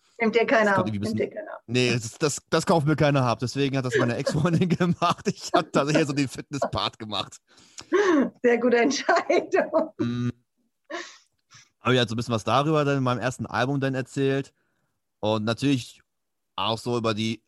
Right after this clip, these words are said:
Speaker 2: auch so ein bisschen über die Schattenseiten auch gesprochen. Weil natürlich findet es nicht jeder gut, wenn du irgendwie dein eigenes Ding machst. Insbesondere hat der Network Marketing nicht,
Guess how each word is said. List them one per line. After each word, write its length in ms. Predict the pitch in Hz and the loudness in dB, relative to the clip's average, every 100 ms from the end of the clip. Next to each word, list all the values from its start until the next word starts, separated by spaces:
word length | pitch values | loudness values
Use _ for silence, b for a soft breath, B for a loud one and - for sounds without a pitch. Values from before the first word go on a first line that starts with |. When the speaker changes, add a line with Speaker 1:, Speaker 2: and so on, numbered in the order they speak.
| _ | _
Speaker 2:
auch 260 | - 143 190 | -8 -2 0
so 60 | 196 | 0
ein 40 | |
bisschen 120 | 190 | -2
über 80 | 165 | 0
die 60 | 147 | 0
Schattenseiten 720 | - 180 175 123 110 - 101 | -2 -2 -2 0 0 0 -6
auch 160 | 92 | -6
gesprochen. 480 | - - - 90 98 | -8 -10 -8 -6 -2
Weil 100 | 113 | -2
natürlich 380 | 120 - 202 - | -2 -2 -2 -2
findet 200 | 165 165 | -2 -2
es 120 | 156 | -4
nicht 120 | 139 | -2
jeder 220 | 147 147 | 0 2
gut, 240 | 127 147 156 | 0 -2 -2
wenn 100 | 135 | -2
du 60 | |
irgendwie 140 | 127 117 | -2 -2
dein 120 | 117 | -2
eigenes 380 | 120 127 120 - | -2 0 -2 -4
Ding 180 | 135 139 | -2 0
machst. 300 | 87 - - b b - | -2 -6 -18 b b -10
Insbesondere 540 | 117 120 117 139 127 | -8 -2 0 2 0
hat 80 | 123 | 0
der 80 | 120 | 0
Network 300 | 123 131 113 | -2 -4 -2
Marketing 680 | 117 156 131 - 110 147 - b b b b | 0 0 -4 -2 -2 -2 -6 b b b b
nicht, 280 | 120 123 | -2 -2